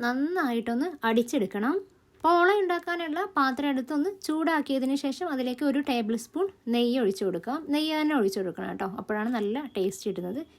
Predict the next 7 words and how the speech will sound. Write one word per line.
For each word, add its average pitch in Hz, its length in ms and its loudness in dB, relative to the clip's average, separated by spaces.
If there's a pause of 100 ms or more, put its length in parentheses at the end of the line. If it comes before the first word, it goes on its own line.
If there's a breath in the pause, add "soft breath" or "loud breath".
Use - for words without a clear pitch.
(160 soft breath)
ഇനി 320 180 4
ഇതൊന്ന് 277 260 4 (240)
ചുറ്റിച്ചു 233 340 0
കൊടുക്കുന്നുണ്ട്. 190 520 0 (840)
അടിച്ചു 294 320 4
വെച്ചിട്ടുള്ള 330 380 0 (240)
പോള 277 220 4